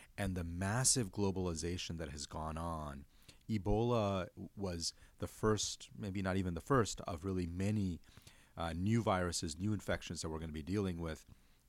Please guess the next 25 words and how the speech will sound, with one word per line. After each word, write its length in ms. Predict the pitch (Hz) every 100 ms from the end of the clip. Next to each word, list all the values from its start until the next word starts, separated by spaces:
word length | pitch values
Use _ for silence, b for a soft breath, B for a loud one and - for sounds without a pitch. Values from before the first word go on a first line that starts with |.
| -
And 120 | 135
the 40 |
broader 440 | 135 - 160 190 185
question 400 | 135 120 113 104
is, 120 | 92
what 200 | 90 110
is 120 | 117
our 120 | 107
global 340 | 80 90 90 90
strategy 720 | - 87 82 82 78 76 69 b b b -
in 160 | 85
research 360 | 87 104 107 -
and 80 | 90
development? 720 | 80 78 76 - 78 73 - - - -
How 200 | - -
do 80 | 113
we 120 | 123
get 180 | 107 92
ready 320 | 85 82 80
for 180 | 73 -
developing 520 | 73 80 78 76 76
vaccines, 800 | 76 76 - - 131 110 95 80 - - - -
for 160 | - -
offering 360 | 82 - 82 73
treatments? 600 | - 113 98 90 76 -